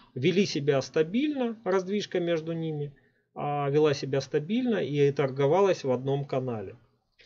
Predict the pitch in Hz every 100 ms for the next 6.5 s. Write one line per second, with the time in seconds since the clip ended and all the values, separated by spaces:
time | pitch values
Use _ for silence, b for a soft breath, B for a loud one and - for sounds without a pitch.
0 | B B B - 143 226 226 214 190 -
1 | 196 202 185 180 170 165 165 165 190 -
2 | - 190 - 214 202 - 190 175 - 160
3 | 170 175 170 - 160 160 143 156 160 151
4 | 147 147 143 156 139 - 139 139 143 127
5 | 120 - 127 196 196 165 185 - - 175
6 | 165 131 120 117 123